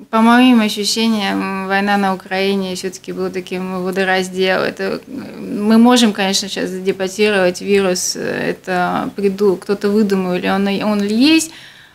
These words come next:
а, но она не столько парализует, как действительно то, что произошло в две тысячи четырнадцатом году, когда людям было тяжело общаться, даже смотреть на друг друга, сколько, не знаю, с-, с-, с-, семя распалось, или родственники уже не говорят друг с другом.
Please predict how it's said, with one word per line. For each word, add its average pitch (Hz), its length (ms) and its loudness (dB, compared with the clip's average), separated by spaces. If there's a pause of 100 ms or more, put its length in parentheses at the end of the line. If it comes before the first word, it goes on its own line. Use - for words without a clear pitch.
(200)
а, 190 420 2
но 214 120 0
она 226 160 4
не 226 100 4
столько 247 240 -2
парализует, 202 680 0
как 185 160 -6
действительно 185 680 -10
то, - 80 -16
что - 180 -14 (140)
произошло 190 380 -12
в - 20 -10
две 190 100 -16
тысячи 190 260 -12
четырнадцатом - 520 -10
году, 180 320 -8
когда 170 220 -8
людям 175 320 -10
было 170 160 -12
тяжело 180 380 -10
общаться, 185 560 -6
даже 170 280 -10
смотреть 190 520 -6
на 180 80 -6
друг 170 280 -10
друга, 175 380 -8
сколько, 180 360 -10
не 170 360 -8
знаю, 175 340 -10
с-, - 160 -14 (240)
с-, - 640 -6
с-, 160 340 -12
семя 214 640 2
распалось, 196 960 0
или 190 240 -4
родственники 202 680 0
уже 196 160 -2
не 190 100 -6
говорят 196 380 0
друг 185 140 -4
с 180 40 -8
другом. 185 260 -8